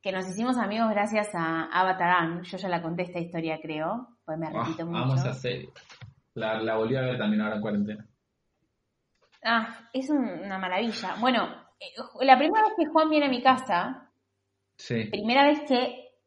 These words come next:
Speaker 1: voy a decir esto para que te vuele la cabeza, primera vez que cruzaba el riachuelo, nunca en su vida había salido de
Speaker 2: Wow.
Speaker 1: Capital.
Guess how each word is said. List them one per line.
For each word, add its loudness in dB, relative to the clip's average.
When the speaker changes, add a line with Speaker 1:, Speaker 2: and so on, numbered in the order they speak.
Speaker 1:
voy 0
a 8
decir 0
esto 0
para 2
que -2
te -6
vuele 0
la 2
cabeza, 2
primera 4
vez 8
que -4
cruzaba 6
el -4
riachuelo, 2
nunca 4
en 2
su -2
vida 6
había 4
salido -2
de 2
Speaker 2:
Wow. -8
Speaker 1:
Capital. 4